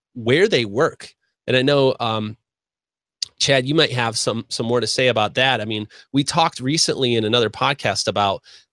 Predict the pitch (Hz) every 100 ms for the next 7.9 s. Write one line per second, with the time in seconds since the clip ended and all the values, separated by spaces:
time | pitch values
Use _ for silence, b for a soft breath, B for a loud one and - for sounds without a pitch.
0 | - 110 117 131 135 123 110 113 113 -
1 | 127 113 95 95 - 123 113 101 107 107
2 | 107 110 110 101 98 107 131 127 139 156
3 | 156 - 165 170 196 b b _ - 143
4 | 143 135 - _ _ - 147 139 143 190
5 | 226 - 208 - 120 101 - - 123 110
6 | 113 - - _ _ _ _ _ _ 123
7 | 117 - 147 180 - - 131 123 -